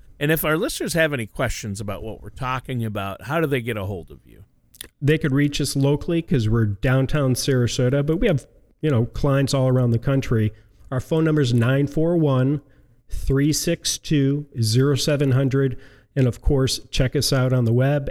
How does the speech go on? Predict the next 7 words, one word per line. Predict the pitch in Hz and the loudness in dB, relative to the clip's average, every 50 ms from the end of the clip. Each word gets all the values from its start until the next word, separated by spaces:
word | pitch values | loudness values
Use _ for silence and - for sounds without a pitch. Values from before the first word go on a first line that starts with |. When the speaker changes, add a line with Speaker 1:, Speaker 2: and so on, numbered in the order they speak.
| - - | -6 -2
Speaker 2:
at | 127 120 110 110 110 - - - - - - - - _ _ _ _ _ | 0 2 2 2 0 -4 -8 -16 -18 -20 -20 -20 -20 _ _ _ _ _
Gulf | - 123 120 123 127 - - - - - | -4 -2 0 0 2 0 0 -2 0 2
Coast | - 139 135 131 131 - - 110 | 4 4 4 4 0 -2 -2 -4
Wealth | 101 104 117 120 135 151 147 - | -2 0 2 2 2 2 0 -2
Advisors | 165 139 131 131 135 131 - 135 131 117 | -2 0 2 2 2 2 2 0 -2 0
dot | - 120 110 113 - | 0 0 0 0 0
com. | - 123 110 95 78 - | 0 -2 -2 -4 -6 -8